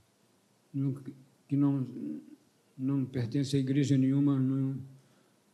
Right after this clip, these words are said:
não entende por que que os crentes falam tanto de consagração. Por que que é importante?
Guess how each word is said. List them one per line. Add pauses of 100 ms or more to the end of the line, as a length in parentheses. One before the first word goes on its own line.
(440)
não
entende
por
que
que
os
crentes
falam
tanto
de
consagração. (2750)
Por
que
que
é
importante?